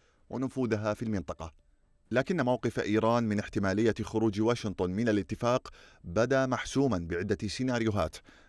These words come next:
أحدها استئناف تخصيب اليورانيوم بكميات تتجاوز تلك المحددة في الاتفاق، وهو ما يعني انهياره تلقائيا.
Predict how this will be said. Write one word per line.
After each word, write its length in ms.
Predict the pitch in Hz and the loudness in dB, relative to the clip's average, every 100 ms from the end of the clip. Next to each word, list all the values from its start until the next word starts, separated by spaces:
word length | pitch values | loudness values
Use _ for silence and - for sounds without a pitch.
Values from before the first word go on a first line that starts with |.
| - | -10
أحدها 420 | - 87 82 82 90 | -4 -2 -2 -2 -4
استئناف 540 | - 117 90 98 104 | -2 -4 -2 -4 -2
تخصيب 440 | 101 - - 113 | -6 -4 -4 -2
اليورانيوم 600 | 104 101 120 117 113 127 107 | 0 0 2 2 0 -2 -2
بكميات 600 | 101 107 107 107 120 127 | -4 -2 0 0 0 0
تتجاوز 840 | 135 131 107 113 117 135 107 92 | -2 -2 0 0 2 4 4 2
تلك 360 | 95 131 107 107 | -4 -6 -2 -2
المحددة 640 | 98 95 143 123 127 123 | -2 -4 -2 0 4 2
في 120 | 143 | 2
الاتفاق، 540 | 131 - 123 110 92 - - | -4 -4 0 0 0 -8 -12
وهو 280 | 87 80 80 | -10 -8 -8
ما 160 | 82 | -4
يعني 260 | 90 92 95 | -2 -2 -2
انهياره 720 | 98 87 104 107 104 101 104 | -4 -2 -2 0 0 -2 -2
تلقائيا. 640 | 135 127 127 123 151 101 | 0 0 2 2 2 0